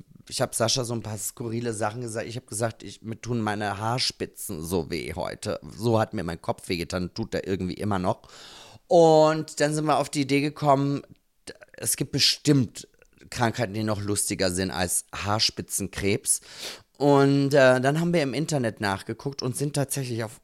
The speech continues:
unglaublich lustige Krankheiten gestoßen. Und ich würde jetzt sagen, äh, wir spielen jetzt mal ein lustiges Spiel. Sascha hat eine Internetseite aufgeschlagen und ich habe eine Internetseite aufgeschlagen.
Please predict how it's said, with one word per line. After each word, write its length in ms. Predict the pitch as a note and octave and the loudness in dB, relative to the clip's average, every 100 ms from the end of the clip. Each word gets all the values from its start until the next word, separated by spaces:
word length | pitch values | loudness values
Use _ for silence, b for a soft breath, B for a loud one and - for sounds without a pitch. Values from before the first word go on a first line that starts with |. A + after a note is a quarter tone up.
| - | 0
unglaublich 1080 | C#3+ D#3 E3 - A#2 G#2+ G2+ G#2+ D#2+ D#2 D2 | 4 4 2 -2 0 2 2 0 -6 -8 -6
lustige 420 | D2 - - D#2 | -6 -6 -6 -10
Krankheiten 520 | - E2+ D#2 E2 E2 | -8 -8 -6 -10 -8
gestoßen. 460 | D#2+ G2+ F#2 A#2+ D#3 B B | -8 -4 -2 -4 -8 B B
Und 220 | B C#3 - | B 0 0
ich 260 | D#3 - | -6 0
würde 200 | F#3+ F3+ | 2 2
jetzt 140 | F3+ - | 2 2
sagen, 340 | D3+ D3 D#3 - _ - | 2 2 -2 -10 _ -6
äh, 300 | A#2+ A2+ A#2 | -2 -2 -2
wir 120 | A#2+ C3+ | -2 -4
spielen 320 | - D3 D#3 | -4 -6 -6
jetzt 220 | D3 C#3+ | -6 -4
mal 80 | C3 | -4
ein 80 | C3 | -4
lustiges 460 | C3 - B2 C3 | -4 -6 -8 -4
Spiel. 420 | - - G#2 F#2+ | -4 -4 -6 -6
Sascha 400 | F#2+ A2+ C3 D#3+ | -4 -4 -2 -4
hat 160 | E3 - | -6 -6
eine 120 | E3 | -8
Internetseite 800 | - E3 E3+ E3 D#3+ D#3 D3 D3+ | -8 -6 -6 -6 -4 -2 -2 -2
aufgeschlagen 600 | C3 C#3 - - C#3+ C3+ | -6 -6 -8 -6 -2 -4
und 140 | C3+ - | -4 -6
ich 160 | - | -4
habe 160 | D#3 B2+ | -2 -2
eine 160 | G#2 D#2+ | -4 -6
Internetseite 1200 | F#2+ G2+ F#2 F2+ - F#2 F2+ G2 - G2 E2 D#2 | -8 -6 -4 -6 -8 -10 -4 -4 -2 -4 -4 -8
aufgeschlagen. 480 | F2+ - - A#2 | -10 -8 -2 -2